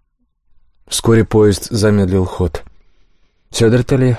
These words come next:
Хам». Михран вышел на перрон. Увидел чуть впереди тёмно-красное здание станции. Пошёл в ту сторону, выход, по всей видимости, там. Идти казалось легче, чем стоять неподвижно.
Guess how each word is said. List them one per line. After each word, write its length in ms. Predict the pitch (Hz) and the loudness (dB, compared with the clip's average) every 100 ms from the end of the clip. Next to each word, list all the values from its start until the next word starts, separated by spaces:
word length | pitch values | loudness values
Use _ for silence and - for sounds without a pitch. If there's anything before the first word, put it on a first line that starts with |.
| - | -2
Хам». 480 | 98 92 92 90 92 - _ _ | 0 0 0 -2 -6 -14 _ _
Михран 400 | 90 80 92 87 | -4 -2 -2 -2
вышел 260 | 85 - 85 | -2 -2 -4
на 120 | 82 | -2
перрон. 380 | 90 85 78 - - _ - _ | -2 -4 -4 -10 -18 _ -20 _
Увидел 300 | 92 92 95 | -4 -2 -2
чуть 220 | - 87 | -4 -8
впереди 400 | - 98 92 92 | -4 -2 0 0
тёмно-красное 720 | - 90 90 - 92 85 90 87 | -2 -2 -2 -2 -4 -2 -2 -2
здание 360 | 85 87 85 | -2 -2 -2
станции. 540 | 85 - 82 80 - - - _ - | -4 -4 -4 -6 -10 -14 -20 _ -10
Пошёл 280 | - 90 98 | -4 -2 0
в 100 | 87 | -2
ту 100 | - | -4
сторону, 440 | 90 - 87 85 85 | -4 -4 -2 -2 -4
выход, 260 | 85 - | -4 -6
по 100 | - | -8
всей 220 | - - 87 | -8 -4 -2
видимости, 420 | 85 87 - - | -2 -2 -4 -8
там. 320 | - 82 80 - _ _ _ _ | -6 -6 -8 -14 _ _ _ _
Идти 280 | - - 101 | -6 -2 -2
казалось 520 | - 95 98 95 - | 0 2 2 0 0
легче, 420 | 101 101 - - 95 | 0 0 -2 -8 -6
чем 260 | - 95 | -2 -2
стоять 460 | - - 90 92 - | -2 -2 0 0 -2
неподвижно. 720 | 92 92 90 90 80 80 | -2 -2 -2 -2 -2 -6